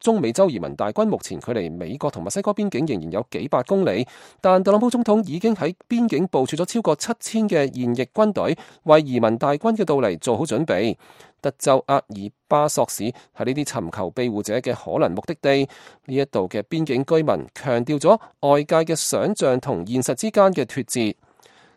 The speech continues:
而家預測呢一支由幾千名中美洲人所組成嘅移民大軍將喺邊度結束旅程，仲係為時過早。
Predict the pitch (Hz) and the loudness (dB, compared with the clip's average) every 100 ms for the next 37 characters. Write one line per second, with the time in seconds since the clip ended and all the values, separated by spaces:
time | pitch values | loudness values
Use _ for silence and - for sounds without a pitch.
0 | _ - - 127 127 92 92 123 123 131 | _ -12 0 2 2 -2 -6 -2 -2 -2
1 | 123 131 127 78 58 - 98 117 151 143 | -4 -4 -4 -6 -8 -10 -8 -8 -4 -4
2 | 113 69 - 143 131 110 143 139 101 71 | -4 -6 -6 -4 -2 -4 -2 -2 -4 -6
3 | 123 135 107 92 107 87 82 80 95 98 | -6 -6 -6 -8 -8 -8 -8 -8 -10 -2
4 | 156 160 175 135 - 180 143 113 131 - | 0 0 -2 -4 -4 -6 -4 -6 -6 -8
5 | - 107 113 139 85 - _ - 120 107 | -8 -6 -4 -2 -4 -6 _ -6 -4 -2
6 | 104 - 110 82 - 107 - 110 107 - | -4 -4 -6 -6 -8 -10 -4 0 0 0
7 | 87 78 113 | -4 -2 -4